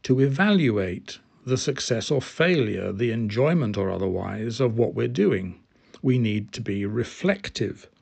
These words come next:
And that will partly embody the resonance, to use a word that we talked a bit about in ep-,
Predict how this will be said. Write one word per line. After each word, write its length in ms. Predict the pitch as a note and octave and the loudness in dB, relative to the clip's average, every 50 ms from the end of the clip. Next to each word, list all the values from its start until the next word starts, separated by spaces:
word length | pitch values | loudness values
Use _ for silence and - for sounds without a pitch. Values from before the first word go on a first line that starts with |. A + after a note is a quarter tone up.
| - - - _ _ _ - - _ _ _ _ _ _ _ _ - - - | -18 -18 -18 _ _ _ -20 -20 _ _ _ _ _ _ _ _ -20 -8 -2
And 180 | - C3+ B2 A2+ | 0 0 2 2
that 260 | B2 C#3+ E3+ F#3+ - | 2 2 0 0 -2
will 300 | - A#2+ G#2 G2+ A2 B2 B2 | -4 -4 -2 -2 -4 -6 -8
partly 580 | - - - A2 A2+ A2 - - - B2+ A#2+ A2+ | -10 -8 -6 -6 -6 -6 -10 -10 -8 -6 -6 -6
embody 1080 | A2 A2+ A2+ G#2+ G#2+ - - - - - - - - G2+ G2 F#2+ - G2 A#2+ D3 D3+ C#3+ - - - - - - _ - | -6 -6 -8 -10 -12 -14 -18 -18 -16 -16 -10 -6 -4 -4 -4 -4 -6 -6 -6 -6 -8 -10 -14 -20 -20 -20 -20 -20 _ -8
the 400 | - B2 B2 C3 B2 B2 A#2 - - | -4 0 2 2 2 2 0 -2 -4
resonance, 1000 | - A#2 B2 B2 C3+ D#3+ F3 E3+ F3+ D#3+ C3 G#2 F2+ F2 F2+ - - - - - | -2 0 2 4 4 4 4 4 4 4 4 2 0 -4 -6 -8 -8 -10 -10 -6
to 120 | - - A2+ | -2 -2 0
use 260 | A2+ A#2 A#2 A2 A2 | 0 0 -2 -2 -2
a 40 | G#2+ | -2
word 440 | A2 A#2 A#2+ A#2 A#2 A2 G#2 G2+ | -2 0 0 2 2 0 -2 -4
that 160 | G#2 - - - | -8 -10 -8 -10
we 100 | A2+ G2+ | -10 -8
talked 380 | - - C3+ B2 B2 - - | -4 -2 -2 -2 -2 -4 -10
a 40 | A2 | -14
bit 280 | G2 G2 - B2 A2+ - | -12 -10 -10 -10 -8 -8
about 480 | - - A2 G#2+ G#2 G2+ G2+ - - | -8 -8 -8 -8 -8 -10 -12 -12 -10
in 200 | A2 A2 G#2+ G#2 | -8 -6 -6 -6
ep-, 200 | - - A2+ A2 | -6 -8 -10 -10